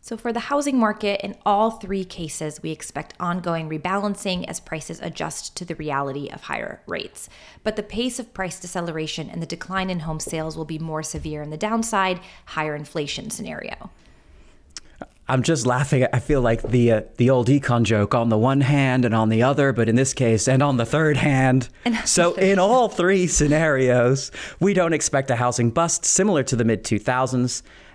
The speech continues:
Speaker 2: as lending standards in the housing cycle have been much tighter, and there likely won't be a surge in distressed trails. So that's the good news under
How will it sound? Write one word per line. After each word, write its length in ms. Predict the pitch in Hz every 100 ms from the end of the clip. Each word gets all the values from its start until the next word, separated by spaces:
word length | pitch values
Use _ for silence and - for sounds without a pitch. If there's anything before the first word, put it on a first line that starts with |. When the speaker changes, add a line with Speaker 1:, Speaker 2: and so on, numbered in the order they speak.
| -
Speaker 2:
as 220 | 113 104
lending 320 | 113 139 151 143
standards 400 | - 135 123 123
in 80 |
the 60 | 117
housing 240 | 123 123
cycle 260 | 110 120 120
have 220 | 120 127
been 160 | 147 143
much 260 | 165 -
tighter, 460 | - 131 107 107 110
and 160 | 117 117
there 140 | 113
likely 480 | 113 117 143 - 147
won't 280 | 120 185 -
be 120 | 160
a 60 | 135
surge 460 | - 113 107 98
in 140 | - 110
distressed 520 | 107 - 110 98 -
trails. 300 | 131 101 -
So 100 | 107
that's 240 | 117 165
the 80 | -
good 200 | 147 160
news 240 | 139 135 123
under 320 | 123 117